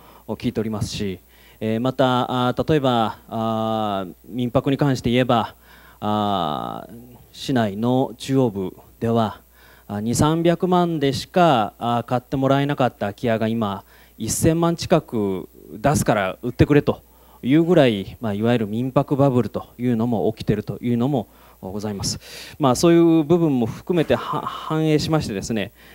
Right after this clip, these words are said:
現在その、お、固定資産税が、まあ、右肩上がりということでございますけれども、えー、実際に局としては、この右肩上がりの要因をどのような形で分析されてますか？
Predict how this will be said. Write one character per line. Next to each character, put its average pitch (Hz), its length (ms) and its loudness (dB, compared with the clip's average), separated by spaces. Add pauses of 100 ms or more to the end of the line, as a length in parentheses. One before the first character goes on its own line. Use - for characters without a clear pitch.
(100)
現 143 140 2
在 135 140 4
そ 135 140 0
の、 123 640 2
お、 123 60 0
固 139 120 0
定 143 140 4
資 - 140 -6
産 139 240 2
税 104 200 -2
が、 110 320 2
ま 113 160 0
あ、 107 40 -4
右 117 200 -2
肩 123 240 0
上 117 60 2
が 110 100 0
り 98 100 -6
と 113 120 -6
い 110 60 -4
う 107 40 -6
こ 110 120 -4
と 110 100 0
で 104 60 0
ご 98 80 -4
ざ 113 100 -4
い 113 60 -2
ま 110 80 -2
す - 80 -8
け 107 80 -6
れ 101 80 -4
ど 104 100 -8
も、 127 220 -2 (500)
え 117 920 -2
ー、 135 40 -8
実 139 80 -4
際 151 140 2
に 143 60 0
局 - 280 0
と 120 140 2
し - 80 -10
て 170 100 4
は、 123 400 4
こ 127 100 -4
の 113 80 -2
右 127 200 0
肩 139 340 2
上 - 260 -2
が 131 100 4
り 107 100 0
の 92 100 -6
要 113 200 0
因 110 200 -2
を 104 200 -4
ど 135 120 -2
の 151 80 -2
よ 120 80 -2
う - 20 -10
な 98 80 -12
形 - 320 -12
で 127 140 0
分 101 200 -8
析 - 360 -8
さ - 120 -8
れ 95 80 -10
て 98 120 -12
ま 90 100 -20
す - 100 -12
か？ - 140 -10